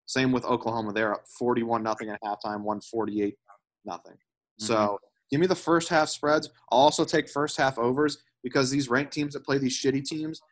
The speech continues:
Speaker 1: they're gonna roll in the first half, then take the backups out because, you know, especially in a year like this where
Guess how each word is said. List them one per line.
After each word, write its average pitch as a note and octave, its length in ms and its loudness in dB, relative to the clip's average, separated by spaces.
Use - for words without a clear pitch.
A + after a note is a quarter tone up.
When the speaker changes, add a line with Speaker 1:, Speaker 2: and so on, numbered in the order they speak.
Speaker 1:
they're C3+ 100 4
gonna C#3 180 6
roll B2+ 280 6
in D3+ 60 0
the C#3+ 60 -2
first C#3 360 -2
half, B2+ 240 0
then A2 120 -4
take C#3 220 -4
the A2 60 -2
backups A2+ 480 0
out G#2 220 -2
because, G2+ 500 -4
you A#2 60 -4
know, A2 60 -2
especially B2 460 -2
in A2+ 40 -2
a A2 40 -6
year A#2 200 0
like G#2+ 220 0
this A2+ 320 -2
where G#2 360 -2